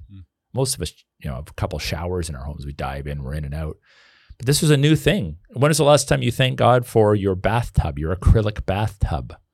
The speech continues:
Speaker 2: or your shower? There was a time when people didn't have bathtubs. They had packed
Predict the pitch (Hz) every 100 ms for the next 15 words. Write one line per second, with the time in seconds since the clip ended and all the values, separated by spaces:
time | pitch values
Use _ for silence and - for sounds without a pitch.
0 | _ _ - 98 95 87 - 101 113 95
1 | 58 - _ _ _ _ - 113 123 -
2 | 135 127 - 123 120 107 101 101 _ -
3 | 113 120 87 101 92 101 107 - - 69
4 | 62 - - - _ _ _ - - 113
5 | 101 - - 120 117 - -